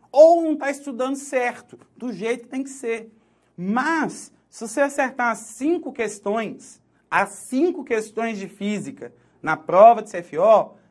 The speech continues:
você tá feito, beleza? Você tá feito. Então, presta atenção, eu vou dar uma dica sensacional pra você hoje, tá? Um assunto que caiu na última prova, esteve presente lá, e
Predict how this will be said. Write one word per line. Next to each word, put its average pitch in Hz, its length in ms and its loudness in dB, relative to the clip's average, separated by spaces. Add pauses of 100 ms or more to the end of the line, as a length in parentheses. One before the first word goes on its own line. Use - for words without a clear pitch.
você - 200 -12
tá 202 180 2
feito, - 720 0 (420)
beleza? 262 540 4 (180)
Você - 160 -20
tá 175 220 -4
feito. - 560 -8
Então, 339 320 4 (420)
presta 285 340 -2
atenção, 262 240 -2
eu 208 40 -4
vou 220 100 -4
dar 240 100 0
uma 233 120 0
dica 226 320 -8
sensacional 247 1080 -4
pra 202 60 -18
você 175 120 -10
hoje, 185 500 -6 (200)
tá? 208 320 4 (300)
Um 247 160 -2
assunto 233 520 -6
que 202 120 -18
caiu 226 440 -4
na 277 200 -4
última 220 400 -8
prova, 160 600 -8
esteve 202 420 -8
presente 165 600 -8
lá, 147 240 0 (460)
e 220 420 0